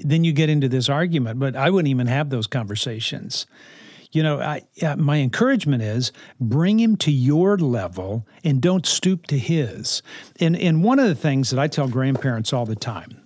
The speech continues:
uh, because I are one, and, um, I don't share my opinion. Scripture says that a fool delights in airing his opinion. And so I don't.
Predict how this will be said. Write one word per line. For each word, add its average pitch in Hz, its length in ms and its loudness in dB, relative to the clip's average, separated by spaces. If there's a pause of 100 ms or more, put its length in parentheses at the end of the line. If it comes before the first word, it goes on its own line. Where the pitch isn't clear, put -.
(120)
uh, 139 160 -10
because 131 460 -2
I 131 160 0
are 127 300 0
one, 98 520 -6
and, 131 480 0
um, 104 360 -6 (920)
I 151 80 0
don't 175 140 2
share 170 220 0
my 131 180 2
opinion. 110 640 -2 (840)
Scripture - 380 0
says 139 380 0
that 123 160 0
a 107 60 -2
fool 196 440 0
delights 123 720 -2
in 113 220 -2
airing 139 300 2
his 110 200 -2
opinion. 110 640 -4 (480)
And 143 120 -2
so - 200 -2
I 165 120 -2
don't. 160 640 -2